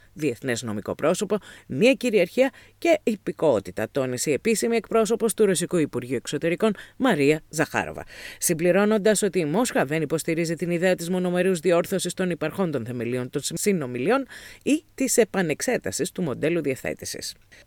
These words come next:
Στην Ινδία, ο πραγματικός αριθμός θανάτων από κορονοϊό μπορεί να φτάνει τα πέντε εκατομμύρια, αριθμό μεγαλύτερο του παγκοσμίου απολογισμού θανάτων, σύμφωνα με εκτιμήσεις ειδικών που αναφέρει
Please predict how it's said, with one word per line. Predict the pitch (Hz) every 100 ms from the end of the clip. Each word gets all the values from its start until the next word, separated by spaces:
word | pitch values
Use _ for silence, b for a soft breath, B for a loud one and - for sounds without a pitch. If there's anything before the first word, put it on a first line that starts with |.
| _
Στην | - 311 277
Ινδία, | 226 269
ο |
πραγματικός | 277 226 226 180 214 226
αριθμός | 277 262 277
θανάτων | 269 220 190 165 - 240 254 202
από | 208 220
κορονοϊό | - 147 123 113 104 123
μπορεί | 165 185
να | 233
φτάνει | 240 247
τα | - - -
πέντε | 202 202
εκατομμύρια, | 233 175 165 165 135 90 - B B B
αριθμό | - 240 196 139 - 127 143 135 B -
μεγαλύτερο | 190 208 175 165 143 160 262 - 131 110 214
του | - 220
παγκοσμίου | 214 151 123 156 175
απολογισμού | 151 135 127 113 127
θανάτων, | 113 107 107 98 69 - B B
σύμφωνα | - 120 123 123
με | 123
εκτιμήσεις | 123 - 135 135 -
ειδικών | 139 120 175 226 B B B
που | - 277
αναφέρει | 180 110 123 190 226